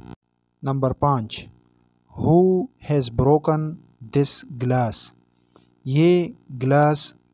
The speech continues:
کس نے توڑا ہے؟ آپ یہاں پر جملے میں یہ بھی یاد رکھیں کہ جو سوالیہ یعنی انٹراگیٹو سینٹنسز ہوتے ہیں، اس کے آخر میں sign of interrogation آئے گا، تو یہ بھی یاد رکھیں۔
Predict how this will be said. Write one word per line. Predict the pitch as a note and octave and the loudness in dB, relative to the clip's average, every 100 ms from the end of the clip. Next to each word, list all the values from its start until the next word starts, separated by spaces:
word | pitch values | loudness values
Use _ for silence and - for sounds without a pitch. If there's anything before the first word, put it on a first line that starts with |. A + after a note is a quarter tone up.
| _ | _
کس | - D3 - | -4 -4 -4
نے | D3 C#3 C3 | -4 -4 -2
توڑا | - C#3 C3+ C3+ A2+ | 2 2 2 0 0
ہے؟ | C#3+ A#2+ E2 _ _ _ _ _ - | 0 -2 -8 _ _ _ _ _ -6
آپ | D3+ D#3 D#3+ D3+ C#3+ - _ - | -2 0 2 2 2 -4 _ -8
یہاں | C3+ C3 | -4 -4
پر | - B2+ | -6 -6
جملے | A#2 C#3 C3+ | -2 -2 0
میں | B2+ B2 - | -2 -4 -8
یہ | B2 B2 C#3 | -10 -2 0
بھی | C#3 C3+ B2 | 2 0 -2
یاد | C3+ B2+ | -6 -4
رکھیں | B2+ C#3+ D3+ C#3 - - | -2 -4 -4 -6 -8 -8
کہ | B2 | -6
جو | A2+ B2+ C3 B2+ - - | 0 2 2 0 -6 -8
سوالیہ | - C3+ C#3 C3+ | 0 0 2 2
یعنی | B2+ A#2 A#2+ A2+ | 0 -2 -4 -8
انٹراگیٹو | B2 A#2 A2+ B2 B2+ B2 B2 A#2 B2 D#3+ | -10 -8 -4 -4 -2 -4 -4 -6 -10 -12
سینٹنسز | - A#2+ C3+ C3+ C#3 - | -10 -6 -6 -6 -8 -6
ہوتے | C#3+ C#3 | -4 -4
ہیں، | B2+ C3+ - _ _ _ - | -4 -6 -8 _ _ _ -2
اس | - | -2
کے | - C3+ | -2 -6
آخر | B2+ A#2 B2+ | -4 -6 -4
میں | C3 D3+ C#3+ - - - - D3 | -4 -6 -8 -20 -20 -12 -4 0
sign | D3+ | 2
of | C#3 B2+ - | 0 -2 -4
interrogation | C3 B2 B2 A#2+ C3 A#2+ A#2 | -6 -2 -2 0 0 0 -8
آئے | A#2+ A#2 A2+ | -8 -8 -6
گا، | G#2+ F#2+ A#1+ A#2+ | -10 -12 -16 -6
تو | C3+ | -2
یہ | C3 D3 | 2 2
بھی | D3 E3+ F3 A#2+ A#2+ A#2+ | 2 0 -2 -12 -16 -2
یاد | C3 C3 | 0 0
رکھیں۔ | B2 A#2+ A#1+ | 0 -6 -8